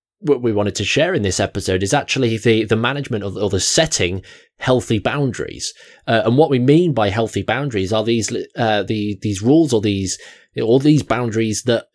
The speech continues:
essentially respect your time. Because again, your time is your most valuable asset. It's your most ti-, valuable resource. It's the most valuable thing that you have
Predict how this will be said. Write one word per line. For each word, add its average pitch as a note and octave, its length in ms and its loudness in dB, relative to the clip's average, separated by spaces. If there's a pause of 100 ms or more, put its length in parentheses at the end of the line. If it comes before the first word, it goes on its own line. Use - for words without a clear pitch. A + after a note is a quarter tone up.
(100)
essentially A#2+ 600 0
respect A2+ 680 0
your A2+ 480 4 (140)
time. F#2+ 460 -2 (100)
Because A#2 220 0
again, B2+ 260 2
your G#2 100 -2
time B2+ 420 -2
is A#2 120 0
your A2 80 4
most A2 420 -2
valuable F#2+ 560 -4 (500)
asset. C3 380 0
It's F#2+ 160 -2
your A2+ 80 2
most G#2+ 240 -2
ti-, A#2+ 180 -4
valuable A2 460 -2
resource. C3 540 0
It's F2 140 -10
the A#2 60 -2
most A#2 220 2
valuable A2+ 380 -4
thing G#2 260 -4
that G#2 100 -6
you A2 220 -4
have G#2+ 400 -4